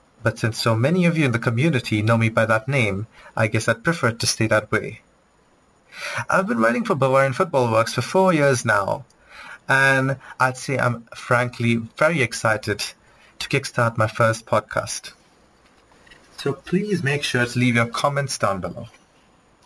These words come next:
So today, we will be previewing Bayern's next Bundesliga game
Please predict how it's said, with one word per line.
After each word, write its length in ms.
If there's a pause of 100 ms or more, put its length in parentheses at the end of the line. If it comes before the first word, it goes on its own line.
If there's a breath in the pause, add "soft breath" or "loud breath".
(480 loud breath)
So 180
today, 480 (400 soft breath)
we 80
will 140
be 100
previewing 760 (280)
Bayern's 540
next 420
Bundesliga 480
game 420